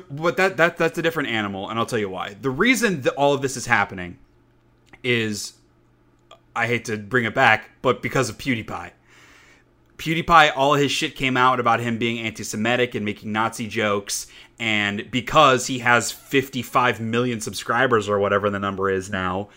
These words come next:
he's in the mainstream media that is being, that's covering his shit, and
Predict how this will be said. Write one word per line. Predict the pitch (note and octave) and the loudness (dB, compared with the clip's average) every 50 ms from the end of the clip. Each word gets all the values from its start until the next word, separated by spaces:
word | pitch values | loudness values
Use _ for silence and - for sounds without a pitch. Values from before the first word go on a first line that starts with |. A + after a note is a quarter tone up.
| - - - | -20 -20 -12
he's | - D3+ C#3+ B2 - | -8 -6 -6 -4 -2
in | C#3 C#3 C#3 | 0 0 0
the | C3 A#2+ | 2 0
mainstream | A#2 A#2+ A#2+ A#2 A2+ - - B2+ A#2 G#2+ G#2 G2+ | 0 0 0 -2 -4 -6 -6 -6 -4 -4 -4 -2
media | G#2 A#2+ C3 A#2 G#2+ G2+ F#2+ F2+ F2+ F2+ F#2 F#2 | -2 -2 0 0 0 0 -2 -2 -4 -6 -6 -4
that | G#2+ G2+ | -4 -4
is | G2+ F#2+ F#2+ | -4 -4 -6
being, | F2+ A2 A2+ G#2 F#2+ - - F#2 | -6 -4 -4 -4 -4 -6 -8 -6
that's | A2+ G#2+ G2 - | -6 -6 -6 -4
covering | - - C3 A2+ A#2 A2 G2+ | -2 0 0 0 0 -2 -4
his | G#2 G2 | -4 -4
shit, | - - - - C3+ A#2+ G#2 - - - _ _ _ _ _ - - - - _ _ _ | -4 -4 0 0 2 2 2 0 -2 -8 _ _ _ _ _ -20 -20 -20 -20 _ _ _
and | A#2+ A#2+ A2+ A2 G#2+ G#2 G2+ G2+ G2 G2+ | -2 0 0 2 0 0 -2 -2 -4 -6